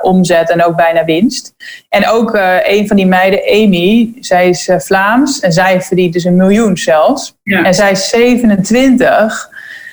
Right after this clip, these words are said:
Speaker 1: Ehm, dat vond ik wel echt heel erg indrukwekkend. En ook dat eigenlijk geen van de, van de vrouwen die ik heb geïnterviewd werkte meer dan fulltime. Iedereen had echt een hele goede work-life balance en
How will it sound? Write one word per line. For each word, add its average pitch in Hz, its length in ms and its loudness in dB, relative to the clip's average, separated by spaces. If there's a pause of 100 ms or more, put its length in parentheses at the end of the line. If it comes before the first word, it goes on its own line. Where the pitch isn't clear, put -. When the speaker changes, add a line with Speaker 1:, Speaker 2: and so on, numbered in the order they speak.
(240)
Speaker 1:
Ehm, 208 800 2
dat 247 400 0
vond 302 160 2
ik 285 80 2
wel 269 180 0
echt 285 380 -2
heel 262 280 2
erg 254 360 0
indrukwekkend. 240 640 0
En 247 200 -2
ook 311 260 -2
dat 233 160 0
eigenlijk 247 440 -2
geen 302 260 0
van 277 140 0
de, 208 300 0 (380)
van 214 120 -2
de 208 80 2
vrouwen 226 320 0
die 220 100 0
ik 208 60 -8
heb 196 120 -4
geïnterviewd 240 600 0
werkte 202 680 0
meer 196 280 2
dan 185 160 0
fulltime. 170 600 0 (260)
Iedereen 220 500 2
had 196 180 0
echt 185 200 -2
een 190 80 0
hele 214 240 2
goede 196 260 2
work-life 180 540 0
balance 170 520 0
en 170 300 -2